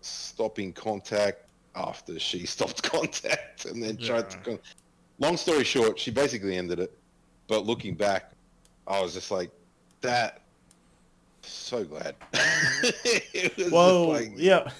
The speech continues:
Speaker 2: I'd say it, but it's like, but that's your twenties. <laughs> Like, you know what I mean?
Speaker 1: Right.
Speaker 2: Like,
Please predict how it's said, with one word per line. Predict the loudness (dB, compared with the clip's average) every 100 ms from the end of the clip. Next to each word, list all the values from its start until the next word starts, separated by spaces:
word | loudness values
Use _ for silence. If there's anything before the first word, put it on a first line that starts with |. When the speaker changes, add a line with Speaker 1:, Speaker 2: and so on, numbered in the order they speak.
| -20 -20 -4
Speaker 2:
I'd | 0 0
say | 2 0
it, | 0
but | -4
it's | -4
like, | -4 -6 _
but | 0
that's | 0 0
your | -12
twenties. | -12 -12 -10 -8 -10 -12 _ _
<laughs> | -10 2
Like, | 2 2 -4 -12 -20 -8
you | 4 4
know |
what | 4
I | 4
mean? | 6
Speaker 1:
Right. | 6
Speaker 2:
Like, | 4